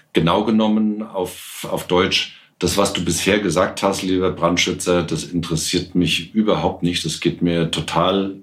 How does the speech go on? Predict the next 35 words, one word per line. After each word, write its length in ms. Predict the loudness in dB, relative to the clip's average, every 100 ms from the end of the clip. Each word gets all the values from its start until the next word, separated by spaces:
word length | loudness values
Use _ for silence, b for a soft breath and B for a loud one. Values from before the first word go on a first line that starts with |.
| _
sonst 420 | 0 0 0 -2
wo 140 | -2 0
vorbei. 540 | -2 0 2 2 0 B B B
Ich 220 | -6 -2 2
will's 280 | 2 0
einfach 360 | 0 0 0 -2
anders 360 | 0 2 0 -4
haben.“ 280 | -8 -8 -14 -2
Und, 300 | -2 0 0
äh, 320 | 2 2 2 -2
diese, 720 | -2 0 2 2 2 -2 -6 -14 -16 -14 -8
äh, 380 | -2 2 2 2
„Ich 200 | -2 0
will's 200 | 0 0
anders 440 | 0 2 2 0 0
haben“ 320 | 2 2 0
und 240 | -2 -2
deine 240 | 0 0 -2
Argumentation, 800 | -2 0 0 0 -2 0 0 0
die 100 | -2
interessiert 500 | -6 -4 -2 -2 -4
mich 160 | -2
nicht, 380 | -2 -2 -4 -4
beginnt 320 | 0 2 2
halt 200 | 2 0
häufig 340 | 0 0 -2 0
einfach 320 | 0 0 2
mit 240 | 0 0 B B B B B B
„Ja, 220 | 2 4
aber“. 480 | 4 2 2 -4 -12 _ _ B B B B B B B 0
An 140 | 2
das 140 | 4 4
„Ja, 200 | 2 4
aber“, 680 | 2 4 4 2 -2 -8 -8
also 320 | -4 -4